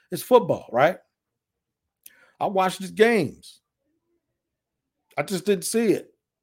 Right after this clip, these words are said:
I saw something, but it wasn't like he was gonna be the number one pick. I didn't care much for what I saw from Anthony Richardson, but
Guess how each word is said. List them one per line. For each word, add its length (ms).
I 40
saw 200
something, 680
but 140
it 80
wasn't 420
like 280
he 100
was 100
gonna 160
be 80
the 100
number 240
one 160
pick. 320
I 100
didn't 600
care 280
much 360
for 500
what 300
I 120
saw 320
from 180
Anthony 340
Richardson, 520
but 360